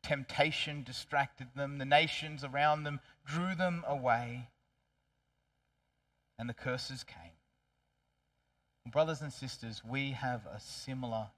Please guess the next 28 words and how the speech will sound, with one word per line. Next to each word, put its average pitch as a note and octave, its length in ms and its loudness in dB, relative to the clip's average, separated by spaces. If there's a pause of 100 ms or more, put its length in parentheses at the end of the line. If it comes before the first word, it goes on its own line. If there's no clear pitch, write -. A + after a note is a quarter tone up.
instruction G#2+ 720 -8
in G#2 100 -8
our A2 240 2
lives. - 600 -12 (840)
In B2 360 0
Matthew C3 460 2
seven, G#2 480 -6 (600)
verses A#2+ 540 -4
thirteen C3 460 0
and A2+ 200 -4
fourteen, B2 560 -4
you A#2 260 -4
may B2+ 160 2
not B2 200 0
need A#2 160 -2
to - 80 -12
turn A#2 260 -4
there, G#2+ 100 -2
you'll G#2 180 -6
probably A#2 320 -8
know A2 200 -6
the G2 120 -12
words. F2+ 500 -16 (640)
Jesus C3 380 -2
says A#2+ 400 -4
to A2+ 100 -12
his A#2 220 -6
people G2 500 -14